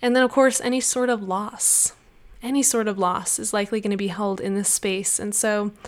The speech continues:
I would guess most of us can connect with at least one of those things, at least one of those points of trauma. And so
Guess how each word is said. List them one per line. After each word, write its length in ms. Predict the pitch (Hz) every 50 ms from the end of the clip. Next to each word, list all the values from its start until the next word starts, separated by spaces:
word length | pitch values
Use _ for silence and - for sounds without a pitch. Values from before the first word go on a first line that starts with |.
| - - - - - - - - - - -
I 80 | 254
would 140 | 254 254 240
guess 340 | 302 311 349 330 - - -
most 380 | 254 247 247 254 262 - -
of 80 | 285 254
us 160 | 269 269 -
can 200 | - - 240 240
connect 480 | 233 - 233 226 214 208 208 - - -
with 220 | 233 214 202 208 -
at 160 | - 190 -
least 480 | 233 220 247 262 247 - - - -
one 240 | - 220 220 220 214
of 140 | 214 208 196
those 300 | 196 196 190 190 190 -
things, 500 | - 202 190 185 185 - - 220 - -
at 80 | - -
least 240 | 214 220 208 -
one 140 | - - 214
of 60 | 214
those 140 | 208 208 196
points 380 | - - - 226 214 208 202 -
of 100 | 214 202
trauma. 600 | - - - 226 214 220 226 214 196 185 - 214 202 - _ - -
And 160 | 226 220 208
so 400 | - - 208 202 202 196 202